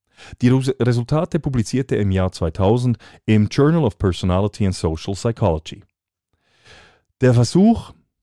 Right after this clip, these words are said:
ging wie folgt. Einzelne zufällig ausgesuchte Studenten wurden angewiesen, ein peinliches T-Shirt anzuziehen.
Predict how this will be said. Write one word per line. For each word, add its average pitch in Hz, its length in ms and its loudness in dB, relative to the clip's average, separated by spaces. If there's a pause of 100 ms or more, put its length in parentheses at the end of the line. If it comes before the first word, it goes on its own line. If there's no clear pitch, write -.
(300)
ging 131 320 2 (140)
wie 117 360 -2
folgt. - 560 -6 (1040)
Einzelne 196 680 2
zufällig 170 800 -2 (140)
ausgesuchte 165 960 -2
Studenten 107 720 0 (600)
wurden 110 440 0
angewiesen, 139 760 2 (400)
ein 156 280 2 (100)
peinliches 165 840 0
T-Shirt 139 800 0
anzuziehen. 101 720 0